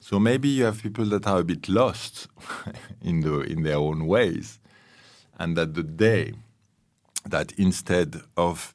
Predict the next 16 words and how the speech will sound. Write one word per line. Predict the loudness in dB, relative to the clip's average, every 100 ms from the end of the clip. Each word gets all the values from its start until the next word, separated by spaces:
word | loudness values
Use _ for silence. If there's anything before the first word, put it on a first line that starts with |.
| -2
being | 2 4 2 0
sustained | -4 -6 -8 0 2 2 2 -2 -6
in | -6 -4
this | -4 -4 -6
fight | -6 -2 0 0 -2 0
back, | 2 2 -2 -12 -16 _ _ _ _ _ _ _ _ _ _
enemy, | -2 0 2 2 2 0
rivalry, | -2 -2 -2 -2 -4 -4 -2 -4 -6
opposition, | -8 -6 -4 -4 -8 -8 -6 -6 -8
et | -10
cetera, | -10 -4 -2 0
dynamics, | 0 -2 0 2 0 -2 -8 -16 -18 _ _ _ _ -20 _ _ _ _ -2
they | 2
will | 4 4 2
be | 2 0
suddenly | 0 0 2 2 2 2 0 -2